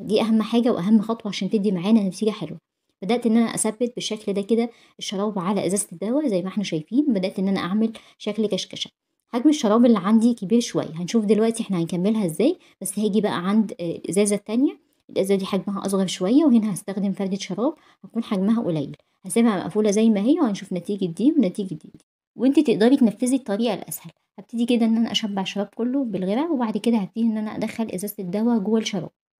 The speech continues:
طبعًا احنا دهناها كويس جدًا برضو بطبقة غيرة تكون كويسة. زي ما اتفقنا كمية الغيرة هنا هي اللي هتدي معانا نتيجة تكون كويسة، يعني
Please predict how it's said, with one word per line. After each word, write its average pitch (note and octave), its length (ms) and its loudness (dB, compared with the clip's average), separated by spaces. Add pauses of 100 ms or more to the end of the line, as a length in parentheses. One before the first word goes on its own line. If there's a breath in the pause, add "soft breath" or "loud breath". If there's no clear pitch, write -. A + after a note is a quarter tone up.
(840)
طبعًا G3 260 -4
احنا G#3+ 240 -2
دهناها F#3+ 360 -2
كويس F#3+ 300 -4
جدًا F#3 340 -2
برضو A3+ 260 0
بطبقة F#3 320 -2
غيرة G#3+ 300 -2
تكون G3+ 280 -4
كويسة. G3 480 -2 (360)
زي B3 140 4
ما A#3 80 6
اتفقنا G#3+ 360 0
كمية A3 320 0
الغيرة G#3 240 0
هنا A3 200 2
هي G#3+ 180 0
اللي F#3+ 120 -2
هتدي G#3+ 240 -6
معانا A3 480 0
نتيجة G3+ 200 -4
تكون A3 220 -6
كويسة، D#3 360 -6
يعني G#3+ 380 -6